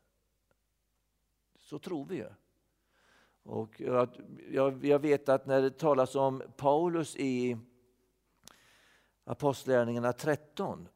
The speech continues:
då innan han har, så att säga, blommat ut i sin tjänst, så kommer han ju till Antiochia i Syrien. Och där är Saulus tillsammans med, och så räknas det upp ytterligare fem namn,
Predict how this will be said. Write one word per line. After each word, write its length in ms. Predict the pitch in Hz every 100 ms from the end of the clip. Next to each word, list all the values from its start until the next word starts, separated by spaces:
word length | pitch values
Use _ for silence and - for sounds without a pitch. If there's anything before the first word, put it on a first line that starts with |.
| _ _ _
då 300 | 127 120 131
innan 280 | 131 117 123
han 160 | 127
har, 380 | 123 123 110 -
så 140 | 117 113
att 60 |
säga, 140 | 131 117
blommat 460 | 117 131 123 120
ut 240 | 143 170 143
i 80 |
sin 160 | 123 127
tjänst, 540 | - 175 120 98 - -
så 300 | - 131 123
kommer 380 | 127 151 123 131
han 260 | 135 120 117
ju 160 | 117
till 420 | 117 123 113 107 98 _ _ _ _
Antiochia 720 | - 127 - 135 151 120 120
i 100 | 123
Syrien. 680 | 117 147 175 117 90 85 90 _ _ _ _ _ _ _
Och 120 | 123
där 460 | 101 131 156 170 - -
är 300 | - 127 123
Saulus 680 | - 135 110 110 107 107 -
tillsammans 1000 | 131 - 139 156 156 131 107 104 - - _
med, 360 | - 113 110 101
och 80 | 101
så 120 | 120
räknas 320 | 110 107 113
det 80 | 117
upp 180 | 104 -
ytterligare 420 | 107 104 107 107
fem 300 | - 107 101
namn, 400 | 98 95 98 95